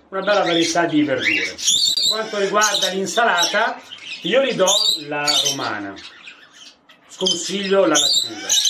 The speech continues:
Comunque dategliene poca, perché l'insalata è composta maggiormente di acqua e quindi ha proprietà lassative. Ecco, adesso che hanno capito che tutti hanno le foglie, vedete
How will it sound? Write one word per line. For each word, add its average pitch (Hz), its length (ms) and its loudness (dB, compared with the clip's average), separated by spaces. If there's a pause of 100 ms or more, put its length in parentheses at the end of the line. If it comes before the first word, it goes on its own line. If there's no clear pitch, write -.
(220)
Comunque 202 320 -2
dategliene 156 520 0
poca, 165 500 2 (100)
perché 196 440 0
l'insalata 165 960 0
è 135 220 -2
composta 151 680 0
maggiormente 147 680 0
di 135 200 -10 (100)
acqua - 500 0 (280)
e 440 120 2
quindi - 300 2
ha - 80 0
proprietà 156 640 -2
lassative. 123 840 -6 (180)
Ecco, 190 220 -2
adesso 220 680 2
che 185 100 0
hanno 185 300 0
capito 170 640 0 (280)
che 135 140 -6
tutti 190 280 -4
hanno 147 220 0
le 131 260 -2
foglie, 160 680 0
vedete 185 540 -2